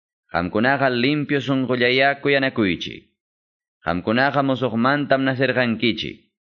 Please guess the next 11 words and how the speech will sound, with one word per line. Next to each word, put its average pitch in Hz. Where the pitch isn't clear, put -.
Manam 117
wañuq 135
taytamantachu, 123
Aswanja 127
Diospa 127
kawsaq 127
hinaspa 127
takyaq 131
palabranmantam. 110
Bibliam 135
nin: 87